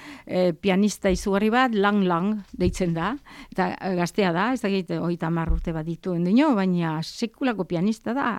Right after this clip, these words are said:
eh? Eta hor, eh, egun bat, Bil-, Bilboko, mm, nik ezagutzen dudan pianista bati, galdetu zioten, "Ui, baina hemen gazteak oin, eh, horako sakrifizioak egiteko, eta ez daude, eh, hain, hain, hain, eh, gertu, eh?" Eta,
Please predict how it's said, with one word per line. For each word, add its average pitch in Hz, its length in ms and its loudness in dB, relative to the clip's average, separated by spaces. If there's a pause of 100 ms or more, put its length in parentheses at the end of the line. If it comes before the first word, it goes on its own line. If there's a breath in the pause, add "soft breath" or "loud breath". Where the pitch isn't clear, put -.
(100)
eh? 262 220 0 (380 loud breath)
Eta 220 360 0
hor, 285 360 4 (520 loud breath)
eh, 180 480 0
egun 240 220 4
bat, 277 320 4
Bil-, 196 360 2
Bilboko, 226 600 2
mm, 175 320 0
nik 202 240 2
ezagutzen 214 420 0
dudan 208 220 2
pianista 196 380 0
bati, 220 400 0 (840 soft breath)
galdetu 208 360 2
zioten, 185 400 0
"Ui, 285 280 4
baina 233 240 4
hemen 262 300 6
gazteak 226 500 -2
oin, 247 220 4
eh, 190 300 -2
horako 233 280 -6
sakrifizioak 220 720 -6
egiteko, 220 540 -2
eta 190 300 -2 (280 loud breath)
ez 196 120 -8
daude, 247 260 2
eh, 240 300 2
hain, 214 220 0
hain, 208 340 0
hain, 196 440 -2
eh, 175 220 -2
gertu, 180 460 -2
eh?" 196 160 -2
Eta, 151 260 -6